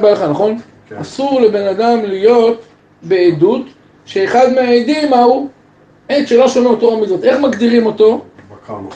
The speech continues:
Speaker 1: עד חמאס. להתבהר אצלנו בפירוש הפסוק, "דיני האדם צריך לשום לבבו גם בכל המצוות ומעשים טובים.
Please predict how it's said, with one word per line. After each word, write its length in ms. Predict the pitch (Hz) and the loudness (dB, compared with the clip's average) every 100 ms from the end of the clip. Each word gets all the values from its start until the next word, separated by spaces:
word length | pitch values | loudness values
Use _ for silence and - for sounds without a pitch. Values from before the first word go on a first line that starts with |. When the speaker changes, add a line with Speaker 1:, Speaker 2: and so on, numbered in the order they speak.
| - 226 | -14 -2
Speaker 1:
עד 180 | 262 | -2
חמאס. 460 | 262 233 220 - - _ _ _ 101 - - | 2 2 2 -2 -14 _ _ _ -20 -20 -16
להתבהר 440 | 151 170 170 214 214 | -8 -2 2 4 2
אצלנו 460 | 202 220 240 220 | 0 -4 -2 0
בפירוש 420 | 190 180 202 233 226 | -2 -4 -4 -4 -2
הפסוק, 420 | 208 180 233 - - - | -4 -6 -6 -8 -14 -14
"דיני 340 | 165 180 208 277 | -8 -6 0 0
האדם 480 | 226 196 180 240 | 2 0 0 0
צריך 240 | 233 226 240 | -2 -4 -4
לשום 300 | 202 - 233 | -4 -2 -2
לבבו 340 | 208 190 240 | 0 0 0
גם 180 | 226 254 | 0 0
בכל 280 | 202 - 240 | 0 2 0
המצוות 460 | 208 196 208 220 208 | 0 -6 0 0 0
ומעשים 360 | 196 185 202 | -4 -4 -6
טובים. 340 | - 156 147 | -6 -6 -8